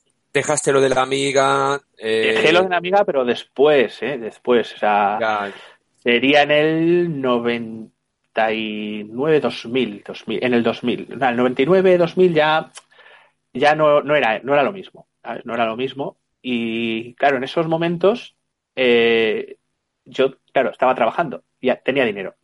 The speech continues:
Speaker 2: mi propio dinero, y dije, "¿qué es lo que me gustaba a mí?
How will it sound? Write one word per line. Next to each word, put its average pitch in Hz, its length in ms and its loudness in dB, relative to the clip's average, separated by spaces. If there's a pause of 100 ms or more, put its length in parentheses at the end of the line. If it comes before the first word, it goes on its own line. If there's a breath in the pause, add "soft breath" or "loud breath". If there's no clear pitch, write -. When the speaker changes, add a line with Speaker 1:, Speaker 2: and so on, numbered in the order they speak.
(120)
Speaker 2:
mi 170 180 0
propio 120 360 0
dinero, 104 320 -10
y - 80 -16
dije, - 340 -14 (1200 loud breath)
"¿qué 208 100 4
es 214 80 0
lo 196 100 6
que 170 80 2
me 135 100 -2
gustaba 110 380 -2
a 101 40 -4
mí? 131 180 -12